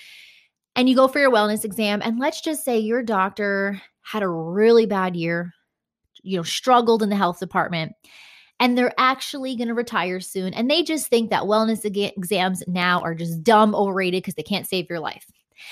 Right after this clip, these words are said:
Can you imagine walking into your wellness exam and your doctor says, "You're wasting your time.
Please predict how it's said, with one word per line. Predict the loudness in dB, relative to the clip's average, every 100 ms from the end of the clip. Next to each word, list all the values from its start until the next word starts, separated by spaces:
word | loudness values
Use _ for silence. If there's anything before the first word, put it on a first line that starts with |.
| -20 -4
Can | -2
you | 2 0
imagine | 0 0 2 2 0 0 -6 -8 -4
walking | 4 4 4 0
into | -2 -2
your | 0
wellness | 4 4 4 0
exam | -4 -4 -2 -2 -2 -6 _ _ _
and | 2 4 4 2
your | 2
doctor | 2 2 -2
says, | -4 -2 0 -2 -6 -16 _
"You're | -2 4
wasting | 6 6 4 0
your | 0 0
time. | 0 2 2 2 0